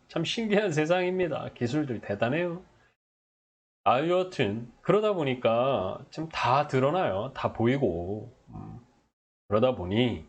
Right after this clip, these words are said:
일거수일투족이 유명하다라는 이유로, 아, 만천하에 드러나게 되기도 하고, 사실 그래서 유명세를 치른다라고 생각하기도 하고,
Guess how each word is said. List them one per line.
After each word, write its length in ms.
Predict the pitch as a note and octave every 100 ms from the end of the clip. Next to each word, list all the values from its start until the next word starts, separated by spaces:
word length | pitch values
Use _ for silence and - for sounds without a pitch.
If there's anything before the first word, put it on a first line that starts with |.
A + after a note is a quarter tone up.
| _ _ _ -
일거수일투족이 1400 | A#2+ C3+ C3+ - C#3+ A2 A#2 D3 C#3 G#2 A#2+ B2 F#2+ E2+ _
유명하다라는 840 | G2+ A#2+ B2+ B2 A#2 A2+ A2+ B2 A#2+
이유로, 540 | G2 G#2+ F#2+ E2+ A2+ - _ _ _ _ -
아, 400 | G#2+ G#2+ A2+ B2 -
만천하에 680 | G#2 A2+ A#2+ C#3+ C3 A#2+
드러나게 840 | A#2 A#2+ A#2+ A2+ A2 G#2+ G#2 A2+ A#2+
되기도 420 | A2 G#2 A2+ F#2+
하고, 520 | C3 C3+ E2+ A2 - - _ _ _ -
사실 380 | B2 C3+ B2+ - _ _ _ - _
그래서 400 | - B2 B2+ B2+
유명세를 640 | G#2+ A#2+ C3 B2 B2 A2+ A2
치른다라고 840 | - E3 D3+ F#2 G2 - G#2+ G#2
생각하기도 600 | A#2+ C#3 B2+ A#2 G2+ G#2+
하고, 360 | A#2+ A2 A2